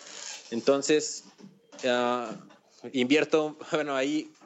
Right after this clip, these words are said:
eh, invierto en esa parte de, de ese programa y, y me ayuda, bueno, invierto tiempo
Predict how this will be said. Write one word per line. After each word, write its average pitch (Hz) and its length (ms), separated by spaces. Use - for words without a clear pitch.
eh, 117 380
invierto 131 560
en 120 200
esa 131 240
parte 131 280
de, 113 180
de 120 80
ese 135 160
programa 143 600
y, 147 680
y 139 140
me 143 80
ayuda, 151 600
bueno, 143 180
invierto 147 340
tiempo 175 480